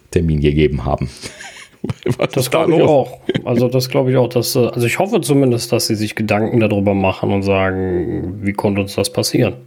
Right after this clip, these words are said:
Speaker 1: Mhm. Ja.
Speaker 2: Ich meine, es ist ja jetzt nicht so, dass das grottenschlecht ist, ne?
Speaker 1: Nee,
Speaker 2: Aber,
Speaker 1: aber,
Speaker 2: äh,
Speaker 1: aber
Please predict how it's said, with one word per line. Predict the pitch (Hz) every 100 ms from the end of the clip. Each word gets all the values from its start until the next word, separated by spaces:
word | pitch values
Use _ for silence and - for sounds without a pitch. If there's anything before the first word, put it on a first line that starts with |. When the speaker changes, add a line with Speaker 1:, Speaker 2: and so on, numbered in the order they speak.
| _ _ -
Speaker 1:
Mhm. | 107 101 110 - _ _ _ _
Ja. | - 90 _
Speaker 2:
Ich | -
meine, | 104 123
es |
ist | 131
ja |
jetzt | 120 -
nicht | 135
so, | 135
dass | 120 -
das | 117
grottenschlecht | - - - 113 - 165 -
ist, | 101 104 -
ne? | 196 208 - - - - - -
Speaker 1:
Nee, | 110
Speaker 2:
Aber, | 123 113 113
Speaker 1:
aber, | 110 110 107 107
Speaker 2:
äh, | 104
Speaker 1:
aber | 104 78